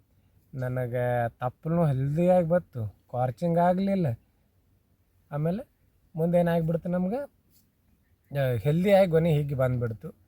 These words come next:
ಮುಂದೆ ಮು-, ಇಪ್ಪತ್ನಾಲ್ಕನೇ ದಿವ್ಸಿಗೆ ಏನು ಮಾಡ್ಕೊಂಡೆ ರೀ ಆ ಟೈಮ್ದಾಗ, ಸುಮ್ಮನೆ ಸ್ವಲ್ಪ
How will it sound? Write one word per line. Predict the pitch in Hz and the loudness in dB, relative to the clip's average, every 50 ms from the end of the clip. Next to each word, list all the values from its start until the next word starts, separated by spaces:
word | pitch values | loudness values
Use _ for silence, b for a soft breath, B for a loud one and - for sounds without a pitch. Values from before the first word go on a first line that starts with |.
| _ _ _ _ _ _ _ - | _ _ _ _ _ _ _ -10
ಮುಂದೆ | 139 139 135 135 135 135 135 | -8 -6 -2 0 2 2 2
ಮು-, | 131 131 131 131 131 131 127 123 - _ _ _ _ _ _ _ _ _ _ _ _ - | 0 0 -2 -2 -2 -4 -4 -6 -8 _ _ _ _ _ _ _ _ _ _ _ _ -14
ಇಪ್ಪತ್ನಾಲ್ಕನೇ | 139 120 - 143 131 - - 127 127 127 123 117 - 135 139 127 | -14 -10 -6 -6 -6 -6 -6 -6 -4 -4 -4 -4 -6 -8 -8 -6
ದಿವ್ಸಿಗೆ | 123 127 117 - 131 120 127 | -6 -6 -8 -8 -8 -6 -4
ಏನು | 127 127 127 | -4 -2 -2
ಮಾಡ್ಕೊಂಡೆ | 123 123 113 - 123 123 120 123 | -2 -4 -4 -6 -8 -6 -6 -4
ರೀ | 120 120 | -4 -4
ಆ | 117 | -6
ಟೈಮ್ದಾಗ, | 110 - 123 123 123 120 120 127 123 139 160 170 - b b b b b b b b _ | -6 -6 -6 -6 -4 -4 -4 -4 -6 -6 -6 -8 -10 b b b b b b b b _
ಸುಮ್ಮನೆ | - 170 170 165 160 151 143 | -2 -2 0 0 0 -2 -2
ಸ್ವಲ್ಪ | - - 131 131 123 120 - | -4 -6 -6 -6 -6 -6 -4